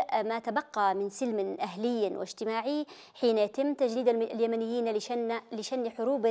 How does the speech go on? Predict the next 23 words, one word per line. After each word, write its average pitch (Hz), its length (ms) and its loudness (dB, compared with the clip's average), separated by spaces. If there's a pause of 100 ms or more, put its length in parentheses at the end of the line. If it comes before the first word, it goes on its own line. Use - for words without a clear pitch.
(240)
ضد 202 360 0
بعضهم 233 520 0 (340)
باستخدام 247 540 -2
الوظيفة 220 460 0
العامة 214 720 -2
كأداة 208 420 0
ضغط. 185 360 0 (460)
المساء 269 300 6
اليمني 247 520 4
يناقش 233 460 -2
توجه 233 460 2
الميليشيا 214 600 0
نحو - 200 -6
التجنيد 208 460 -2
والتحشيد 233 680 -2
في 254 120 -4
تعز، 262 300 2 (380)
ويبحث 254 500 2 (300)
في - 100 -12
التوجه 226 800 2
نحو 220 280 -4
التجنيد 226 460 -4
الإجباري 240 640 0